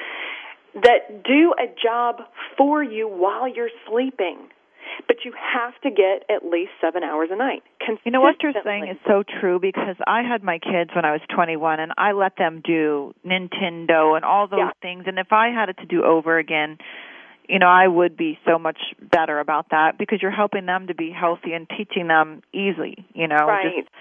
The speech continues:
Speaker 2: it's really true what you're saying.
Speaker 1: Well, you know, it's, it's funny. My, my kids, um, my boys are seven and nine,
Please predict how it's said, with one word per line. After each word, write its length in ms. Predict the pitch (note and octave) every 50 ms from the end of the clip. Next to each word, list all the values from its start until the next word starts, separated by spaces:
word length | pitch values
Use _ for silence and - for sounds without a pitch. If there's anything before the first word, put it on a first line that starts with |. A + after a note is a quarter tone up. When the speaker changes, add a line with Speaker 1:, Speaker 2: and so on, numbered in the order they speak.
| - - - - - - -
Speaker 2:
it's 160 | F3+ - - - F3+
really 260 | G#3+ A3+ G#3+ G#3+ G3
true 220 | - - - E3
what 140 | D3+ D#3 D#3 -
you're 120 | D3+ D3+ - -
saying. 220 | D#3 D3 C#3 C#3 - _ _ _ _ _ - -
Speaker 1:
Well, 120 | F4+ F#4+
you 100 | F4 F4+
know, 100 | E4 E4 C#4+
it's, 180 | A3 B3+ - - -
it's 240 | - - B3+ B3+ - - -
funny. 220 | - A#3+ A3+ A#3 A3
My, 240 | G#3+ G3+ G3+ F#3 - F#3
my 120 | F#3+ F#3+
kids, 420 | F#3+ - - - A#3 A3+ A3+ A3 A3+ - - -
um, 440 | - G3+ G3 F#3+ F#3 F3 F3 F3 F3+ _ _ - F#3 F3+
my 160 | F#3+ F#3+ F#3
boys 280 | F#3 F#3+ G3 G3 F#3+ F#3
are 80 | F3 F3 - -
seven 240 | F#3 E3+ F3 F3+ F3+
and 140 | F3 F3
nine, 420 | F3 F3 F3 F3+ F3+ F3 E3+ E3+